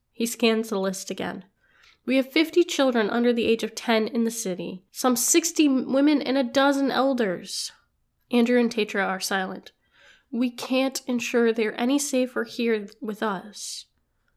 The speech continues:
"So we teach them how to protect themselves," Tetra says. "Tay, there is no way I am putting a knife in the hand of a five-year-old.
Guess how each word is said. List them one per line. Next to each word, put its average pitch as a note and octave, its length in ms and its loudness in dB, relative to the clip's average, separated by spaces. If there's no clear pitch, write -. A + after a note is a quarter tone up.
"So B3+ 200 2
we B3+ 140 4
teach D4+ 360 2
them B3 160 2
how A3+ 160 0
to G#3 60 -2
protect A#3 400 -6
themselves," F#3 800 -6
Tetra F#3+ 320 -8
says. - 560 -14
"Tay, F#3 640 -6
there A#3+ 160 2
is A#3+ 100 0
no C4 180 4
way B3 320 2
I G#3+ 60 -4
am A3+ 120 -2
putting A#3+ 240 2
a A3+ 40 4
knife A#3+ 360 4
in A3+ 120 -4
the A3 80 0
hand A#3+ 260 0
of B3 80 -2
a C4 60 0
five-year-old. B3 920 0